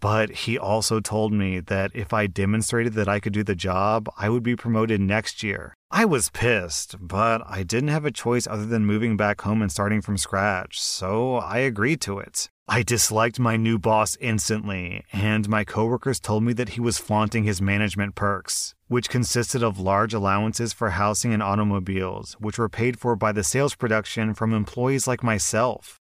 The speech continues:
It turns out he was related to a serving member of the board of directors back in Europe, which is how he got the job as a regional manager.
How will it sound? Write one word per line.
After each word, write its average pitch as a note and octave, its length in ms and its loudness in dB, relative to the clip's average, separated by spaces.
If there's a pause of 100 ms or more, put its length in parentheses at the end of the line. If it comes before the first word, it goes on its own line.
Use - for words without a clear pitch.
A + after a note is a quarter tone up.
(140)
It B2 180 2
turns A2+ 400 2
out A2+ 400 4
he - 220 -4
was C3+ 180 2
related B2+ 400 4
to B2+ 140 2
a A2+ 60 4
serving A2 440 2
member G#2+ 300 2
of G#2 80 0
the G2+ 80 0
board G#2 240 0
of G#2+ 100 0
directors G2+ 460 0
back G#2 260 2
in G2+ 140 2
Europe, F#2+ 560 0
which G2 160 -2
is A2+ 120 0
how A2+ 180 2
he A2+ 100 0
got G#2 240 2
the A#2+ 100 -2
job G2+ 320 2
as A2 100 0
a G#2+ 60 0
regional G#2 400 2
manager. G2 600 0